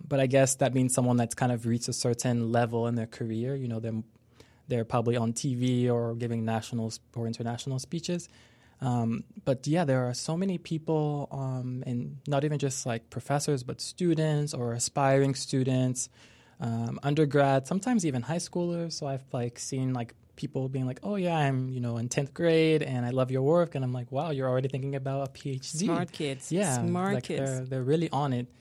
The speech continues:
Speaker 1: And, um, I think that from what I can see on social media and the engagement that people have with the humanities, like, I think that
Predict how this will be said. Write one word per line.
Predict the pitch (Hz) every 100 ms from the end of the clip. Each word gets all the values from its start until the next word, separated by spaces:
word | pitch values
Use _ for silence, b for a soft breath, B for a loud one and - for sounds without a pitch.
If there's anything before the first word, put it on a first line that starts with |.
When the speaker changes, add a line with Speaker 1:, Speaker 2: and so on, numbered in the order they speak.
| b b b
Speaker 1:
And, | 139 131 127 123 123 123
um, | 120 117 113 113 113 160 -
I | 139
think | 135 165 170
that | 160 147 147 _ _ _ _ -
from | 160 147
what | 190
I | 220
can | 196 135
see | - - 160 143
on | 135 131
social | - 135 127
media | 131 147 131 127
and | 123 120
the | 120
engagement | 120 117 139 165 147 127
that | 131
people | - 123 127
have | 123 123 123
with | 127 120
the | 120
humanities, | 120 123 127 117 113
like, | 120 117
I |
think | 117 131 131 -
that | 120 113 -